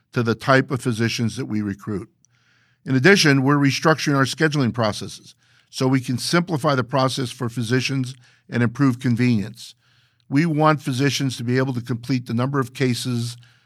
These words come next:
that they have on their schedule in a, in an efficient and effective manner.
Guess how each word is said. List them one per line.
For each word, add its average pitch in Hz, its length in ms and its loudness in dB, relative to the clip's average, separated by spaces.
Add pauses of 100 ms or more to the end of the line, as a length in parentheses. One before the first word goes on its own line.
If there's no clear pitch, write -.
(140)
that 123 220 0
they 127 140 0
have 131 220 4
on 131 140 6
their 120 120 2
schedule 120 540 -2
in 120 160 -2
a, 110 60 0 (220)
in 110 140 -2
an 104 60 -2
efficient 160 640 -2 (300)
and 117 120 -2
effective 120 440 -2
manner. 107 380 -2